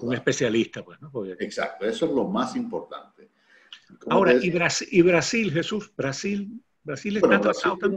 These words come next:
Speaker 1: también?
Speaker 2: tiene un desarrollo, pero Brasil es, como decimos, un animal aparte.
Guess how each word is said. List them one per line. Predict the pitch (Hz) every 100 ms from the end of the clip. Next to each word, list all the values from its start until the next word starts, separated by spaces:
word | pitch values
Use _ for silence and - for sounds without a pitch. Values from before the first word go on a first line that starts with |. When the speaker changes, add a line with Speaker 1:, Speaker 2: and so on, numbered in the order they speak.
| 185
Speaker 1:
también? | - _
Speaker 2:
tiene | 143 151
un | 139
desarrollo, | 139 123 117 123 117 117
pero | 107 104
Brasil | 123 - 175 170
es, | 170 - -
como | - 110 113
decimos, | 113 151 156 151 151 - _ -
un | 123
animal | 135 131 127 123
aparte. | 117 90 - - -